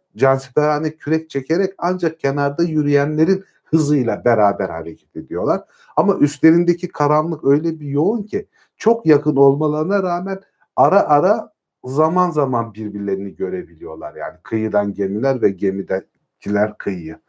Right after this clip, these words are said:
Böyle bir karanlık içinde yol alıyorlar. "Birçok zorluklarla karşılaştılar." diyor, e, şey, e, Lindo. İnanılmaz şey, e, zordu onların yolları.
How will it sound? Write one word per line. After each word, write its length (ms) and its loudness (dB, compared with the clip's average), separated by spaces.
Böyle 260 6
bir 80 -6
karanlık 520 0
içinde 340 -4
yol 260 4
alıyorlar. 600 -16
"Birçok 460 0
zorluklarla 840 4
karşılaştılar." 1080 -8
diyor, 200 -10
e, 40 -6
şey, 240 -4
e, 300 -6
Lindo. 380 -2
İnanılmaz 640 2
şey, 300 -6
e, 380 0
zordu 440 4
onların 500 -2
yolları. 520 0